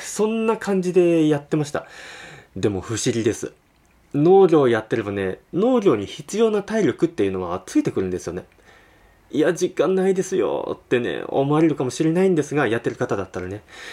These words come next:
あの、そこはね、無意識レベルで確実に体力はついてます。なので大丈夫です。農業やった分だけ、あの、その体力は確実についてますんで、安心してください。農業やってください。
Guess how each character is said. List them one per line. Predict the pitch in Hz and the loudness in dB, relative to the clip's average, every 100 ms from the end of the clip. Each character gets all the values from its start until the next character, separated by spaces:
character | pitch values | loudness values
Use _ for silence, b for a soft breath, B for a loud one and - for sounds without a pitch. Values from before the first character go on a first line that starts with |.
| B B B | B B B
あ | 98 | -6
の、 | |
そ | - 139 | -2 0
こ | 180 | 2
は | |
ね、 | 135 | 0
無 | 101 139 226 | 0 2 2
意 | |
識 | 226 247 | 2 0
レ | 233 | 2
ベ | 175 107 | 4 2
ル | |
で | 101 95 | 0 -4
確 | - 139 196 | -6 -4 -4
実 | 196 196 | -2 -4
に | |
体 | - 254 | -2 -2
力 | 147 90 | -2 -4
は | - | -10
つ | - 208 | -6 -4
い | |
て | - | -2
ま | 95 87 | -4 -6
す。 | - - | -12 -10
な | 127 139 | -4 -2
の | 143 | -2
で | 92 | -4
大 | - 123 170 | -4 -2 0
丈 | |
夫 | 123 | -2
で | 113 | -4
す。 | - - B B B B | -12 -18 B B B B
農 | 127 180 190 | 2 4 6
業 | 147 | 4
や | 110 | 0
っ | 113 | -2
た | 165 | -2
分 | 156 | 0
だ | 117 | -2
け、 | 98 98 | -2 -4
あ | |
の、 | 95 95 95 95 | -2 -4 -2 -4
そ | 92 143 | -4 -4
の | 143 | -2
体 | 175 | -2
力 | 123 90 | -4 -8
は | - | -10
確 | 123 165 | -6 -6
実 | 160 156 175 | -6 -4 -4
に | 170 | -2
つ | 165 196 | -4 -6
い | |
て | 123 | -6
ま | 95 | -8
す | - | -10
ん | 92 | -8
で、 | 98 87 B B B B | -6 -8 B B B B
安 | - 104 101 | -8 -6 -2
心 | 117 | -4
し | - | -2
て | |
く | 113 | -2
だ | 101 | -2
さ | - | -4
い。 | - - - - | -10 -18 -20 -6
農 | 117 117 | -2 0
業 | 113 | 2
や | 101 | 0
っ | 98 | -2
て | |
く | 110 | -4
だ | - | -4
さ | |
い。 | 92 | -10